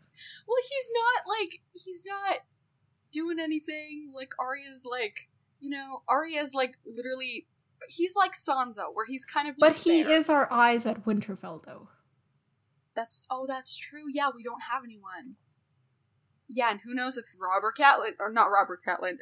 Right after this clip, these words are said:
Speaker 1: Ned or Catelyn's gonna make it back. Okay, you know what? Bran's hanging out, but he's more of, like, a side character.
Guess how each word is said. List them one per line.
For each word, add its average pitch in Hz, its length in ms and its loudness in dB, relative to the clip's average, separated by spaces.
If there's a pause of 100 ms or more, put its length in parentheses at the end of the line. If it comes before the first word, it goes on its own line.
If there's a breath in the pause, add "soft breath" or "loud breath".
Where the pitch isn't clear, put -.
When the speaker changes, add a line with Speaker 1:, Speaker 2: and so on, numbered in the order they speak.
(640)
Speaker 1:
Ned 247 240 -2
or 269 80 -4
Catelyn's 226 460 -6
gonna 196 140 -14
make 190 140 -18
it - 40 -18
back. - 220 -12
Okay, 277 220 -2
you 262 80 -4
know 311 60 -4
what? 294 180 -2 (420 soft breath)
Bran's 330 400 -2
hanging 285 340 -6
out, 202 300 -8
but 202 100 -10
he's 214 160 -14
more 214 180 -12
of, 202 60 -16
like, 170 140 -12
a 202 60 -18
side - 340 -14
character. - 340 -20